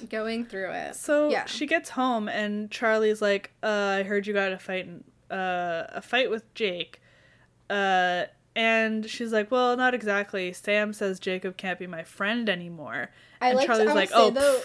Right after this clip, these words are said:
Speaker 2: who, who told you that?" And she's like, "It came from Jacob. Like, I'm not making this shit up."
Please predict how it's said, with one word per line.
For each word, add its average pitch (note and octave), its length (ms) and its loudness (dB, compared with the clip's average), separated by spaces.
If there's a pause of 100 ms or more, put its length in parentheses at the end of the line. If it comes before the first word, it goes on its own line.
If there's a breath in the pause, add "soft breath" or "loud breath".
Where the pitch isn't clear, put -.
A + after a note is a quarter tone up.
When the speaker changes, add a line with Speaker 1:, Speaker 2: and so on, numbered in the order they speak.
(120)
Speaker 2:
who, G#3+ 640 4
who A3+ 160 -4
told G3 340 -2
you F3+ 120 -6
that?" F3+ 460 2 (300 loud breath)
And G3 120 -8
she's G3+ 180 -2
like, G3 240 -2 (160)
"It F#3+ 160 -6
came G3+ 240 -6
from F3 200 -12
Jacob. F3 540 -8
Like, D#3 360 -10
I'm F#3 180 -8
not F3+ 320 -4
making F3+ 340 -10
this F3 160 -12
shit F3 300 -8
up." - 320 -4